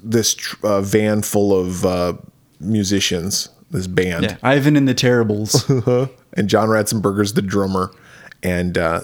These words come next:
Speaker 1: they're, they run over, like, a bunch of bear traps or something, which
Speaker 2: Mm-hmm.
Speaker 1: pops their tires, causing them to flip. And then Vincent, uh, gasses all of them.
Speaker 2: Yep.
Speaker 1: Puts them in his truck, drives, him and Ida drive them down to the garden.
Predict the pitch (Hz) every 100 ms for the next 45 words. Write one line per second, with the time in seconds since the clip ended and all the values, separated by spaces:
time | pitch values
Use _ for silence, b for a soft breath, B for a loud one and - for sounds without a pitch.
0 | - 101 101 107 110 110 104 - 107 120
1 | 135 131 117 104 101 101 92 92 98 92
2 | 85 92 92 - 87 80 - 90 92 92
3 | 92 87 127 131 92 - - 95 - 87
4 | 87 90 - 92 90 90 90 92 80 -
5 | 82 69 - _ b b b b - 98
6 | 95 90 104 - 101 92 - - 92 85
7 | 90 95 90 85 87 80 76 76 69 -
8 | 60 - - 113 - - - 127 - 107
9 | 104 95 87 - 98 87 90 - _ _
10 | _ - 107 101 98 - - 104 104 113
11 | 104 - 101 95 90 95 92 95 95 98
12 | 92 92 92 95 92 87 90